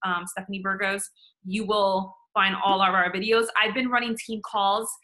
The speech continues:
since two thousand fourteen. So I have a lot of calls. So showing up <laughs> every single week, running calls just like this, and I'm just like, you know, w-, you know, just kind of going over through many of the topics. And so there's lots of information out there.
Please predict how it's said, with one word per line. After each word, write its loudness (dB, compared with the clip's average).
since -6
two -8
thousand 0
fourteen. -12
So -2
I 2
have 0
a 2
lot -4
of -8
calls. -12
So 2
showing 0
up 4
<laughs> 2
every 4
single 2
week, 2
running 4
calls 4
just 0
like 2
this, 4
and 4
I'm 4
just -4
like, 2
you 0
know, 4
w-, -10
you -6
know, -2
just -2
kind 2
of 0
going 6
over 6
through -2
many 2
of 2
the 0
topics. -6
And -8
so -4
there's -2
lots 4
of 0
information -2
out 2
there. 0